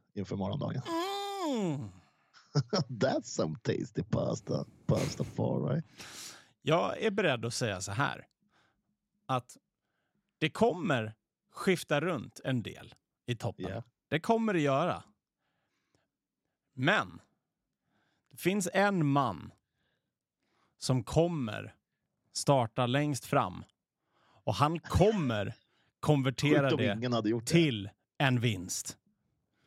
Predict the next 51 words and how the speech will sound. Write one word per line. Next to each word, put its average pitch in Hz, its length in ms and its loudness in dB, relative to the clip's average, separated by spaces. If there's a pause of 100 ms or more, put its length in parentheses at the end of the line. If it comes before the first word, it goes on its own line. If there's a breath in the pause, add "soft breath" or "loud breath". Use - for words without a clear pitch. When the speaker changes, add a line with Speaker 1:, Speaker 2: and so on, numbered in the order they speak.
(140)
Speaker 1:
Ja. 101 140 -6
Speaker 2:
Och 131 180 4
det 131 160 2
är 117 360 2
Carlos 98 360 -2
Sainz. - 500 -10
Han - 400 0
Speaker 1:
Okej, 208 160 6
Speaker 2:
kommer 254 240 2
Speaker 1:
okej. 208 140 0
Speaker 2:
vinna 196 180 0
imorgon. 139 260 -4
Han 233 300 0
kommer 226 380 2
Speaker 1:
Ja. 185 60 -2
Speaker 2:
kunna 139 220 2
hålla 135 360 2
det. - 140 -10 (960 soft breath)
Och 165 140 6
bakom 233 580 4
honom 143 380 2 (160)
kommer 117 240 -2
det 107 60 -4
Speaker 1:
Jag 120 80 -6
är 123 240 2
Speaker 2:
hända, 175 180 6
Speaker 1:
helt 156 120 -4
med 175 200 -2
dig 127 100 0
Speaker 2:
det 147 60 2
Speaker 1:
på - 60 -4
Speaker 2:
kommer 233 240 4
Speaker 1:
Carlos, 190 60 4
Speaker 2:
hända 165 200 2
Speaker 1:
ska 127 60 2
jag 120 80 0
säga. - 80 -8
Speaker 2:
skit. - 360 -6 (360)
Det 117 80 -8
kommer 160 160 2
hända 131 200 0
skit. 127 180 -4
Speaker 1:
Mm. - 680 -10
Speaker 2:
Och 135 60 4
är 156 40 4
du 160 60 2
med 170 160 0
på 160 60 0
det 156 60 4
här 147 200 2
då? - 120 -10